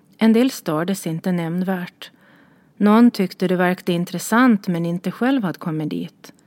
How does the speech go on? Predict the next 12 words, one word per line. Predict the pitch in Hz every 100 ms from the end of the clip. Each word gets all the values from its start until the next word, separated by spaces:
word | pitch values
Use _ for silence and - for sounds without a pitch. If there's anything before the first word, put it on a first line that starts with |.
| _ _ _ _ -
Men | 196 202
vi | 226 220
som | - 196
hade | 214 196 214
det | 208
tufft | 247 - -
på | 233
riktigt, | 233 - - 214 -
vi | 220 254 170
var | 156 160
på | - 151
hugget | 190 160 - 170 - -